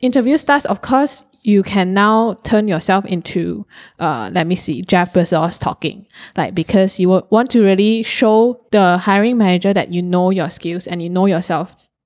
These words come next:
that well to be able to present yourself. So that time you are selling yourself,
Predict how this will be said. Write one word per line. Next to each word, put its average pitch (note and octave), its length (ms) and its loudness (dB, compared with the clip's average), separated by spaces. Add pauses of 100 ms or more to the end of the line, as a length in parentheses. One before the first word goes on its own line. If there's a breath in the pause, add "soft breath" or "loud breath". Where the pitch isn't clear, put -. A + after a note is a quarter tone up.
(180)
that G3 260 0
well F3+ 480 -2
to G3+ 120 -8
be E3 120 -6
able F3+ 280 0
to - 120 -8
present F#3+ 640 -4 (140)
yourself. F#3+ 500 -10 (320 loud breath)
So A3 240 0
that G3 200 -2
time A#3+ 280 0
you F#3+ 80 2
are F3+ 80 0
selling G3+ 300 0
yourself, - 720 -6